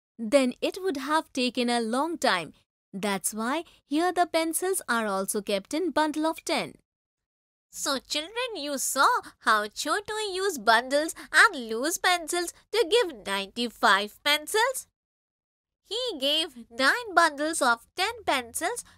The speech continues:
Speaker 2: to his mother, which means nine tens, and together five loose pencils, which means five ones.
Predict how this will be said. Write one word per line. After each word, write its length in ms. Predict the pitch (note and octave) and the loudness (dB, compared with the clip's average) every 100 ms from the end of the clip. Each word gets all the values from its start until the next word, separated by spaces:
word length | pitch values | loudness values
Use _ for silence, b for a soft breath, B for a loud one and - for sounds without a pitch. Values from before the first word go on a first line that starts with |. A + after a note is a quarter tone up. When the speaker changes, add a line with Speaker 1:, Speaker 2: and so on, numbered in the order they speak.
| _ - | _ -6
Speaker 2:
to 120 | G#4 A4+ | -4 -2
his 160 | A4+ G4 F4 | -4 -2 4
mother, 460 | F4 D4+ B3 G3+ - _ _ _ _ | 4 4 2 0 -8 _ _ _ _
which 220 | A#3+ - | -8 -8
means 400 | G#3 D4 E4+ - b _ | -6 -6 -6 -12 b _
nine 540 | C4 C4 D#4 A#4 A4 E4 | -8 0 0 0 -6 -4
tens, 480 | G4 C#4+ G#3+ - - _ _ _ _ _ _ | 2 2 0 -8 -20 _ _ _ _ _ _
and 340 | A#3+ A#3+ A3+ A#3+ | -4 -4 -4 -4
together 680 | E4+ G4 F#4 D4 D4+ F#4 - _ | -2 4 4 6 2 2 -4 _
five 420 | G#4 A4 B4+ G4+ | 2 4 4 -2
loose 480 | D4 C4 E4+ A4+ - | -8 -6 -4 -6 -4
pencils, 760 | F#4 E4 D4 D4+ D#4 B3+ G#3 - _ _ _ _ A#3+ | 2 2 2 -2 -2 -2 -4 -12 _ _ _ _ -20
which 380 | B3 B3+ A#3+ | -6 -6 -6
means 500 | G#3+ C4 E4+ F#4 - - _ _ | -10 -6 -6 -6 -10 -12 _ _
five 480 | A#4+ A#4+ B4+ A4 F4+ | 4 4 4 -2 0
ones. 680 | E4 D#4+ C4 A3 F3+ - | 4 6 4 -2 -10 -10